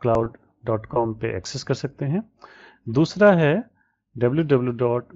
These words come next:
मैथपैड डॉट को डॉट यू के। इन दोनों का लिंक मैं डिस्क्रिप्शन में दे दूंगा। लेकिन इंपॉर्टेंट क्या है कि इसमें कैसे आप कंस्ट्रक्शन करेंगे। For example, मैंने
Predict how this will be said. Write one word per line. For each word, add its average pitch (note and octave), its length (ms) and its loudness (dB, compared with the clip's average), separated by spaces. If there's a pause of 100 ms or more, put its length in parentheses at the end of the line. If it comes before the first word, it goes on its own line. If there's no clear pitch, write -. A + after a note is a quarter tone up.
(140)
मैथपैड A#2 680 0
डॉट A#2 320 -2
को B2 160 0 (100)
डॉट G#2 260 -6
यू G#2 160 -4 (120)
के। F2+ 80 -10 (560)
इन D3+ 100 0
दोनों D#3+ 240 4
का D#3+ 140 2
लिंक C3 280 0
मैं A#2+ 140 0
डिस्क्रिप्शन A2+ 500 -6
में D3+ 140 -4
दे G#2+ 120 0
दूंगा। F#2 300 -10 (880)
लेकिन C#3+ 280 2
इंपॉर्टेंट C#3+ 680 0
क्या C#3 140 -2
है D#3+ 180 -6 (140)
कि C3+ 220 -2
इसमें C3 420 -2
कैसे C3 400 0
आप G2 180 -10
कंस्ट्रक्शन A2 420 -6
करेंगे। F2+ 400 -12 (440)
For B2+ 160 4
example, A2+ 440 -2 (640)
मैंने D3 280 2